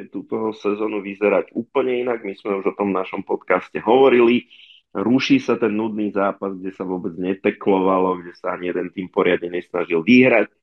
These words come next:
A miesto Pro Bowlového zápasu budeme mať takzvané Pro Bowl Games, e, kde sa teda, e, nielen, že týmy A F C a N F C stretnú, a v takých tých skills competition,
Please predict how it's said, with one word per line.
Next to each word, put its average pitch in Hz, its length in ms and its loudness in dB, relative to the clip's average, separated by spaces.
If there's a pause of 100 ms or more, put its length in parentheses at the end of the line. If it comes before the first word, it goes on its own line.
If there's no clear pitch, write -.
(380)
A 92 300 2
miesto 98 760 0 (140)
Pro 104 260 2
Bowlového 98 560 0
zápasu 95 560 -6
budeme 90 380 -4
mať 87 180 -6
takzvané 87 400 -6
Pro 104 240 2
Bowl 95 400 2
Games, 107 480 0 (480)
e, - 140 -8 (320)
kde 92 320 -2
sa 92 180 -4
teda, 92 400 0 (840)
e, 92 40 -4 (140)
nielen, 101 460 4
že 92 320 0
týmy 95 480 -2
A 98 160 0
F 95 100 -16
C 95 160 -4
a 92 140 -2
N 98 100 -4
F 95 80 -14
C 92 140 -8
stretnú, 92 800 -2 (340)
a - 320 -6
v - 80 -20
takých - 320 -8
tých 80 140 -4 (100)
skills 107 400 4
competition, 104 880 2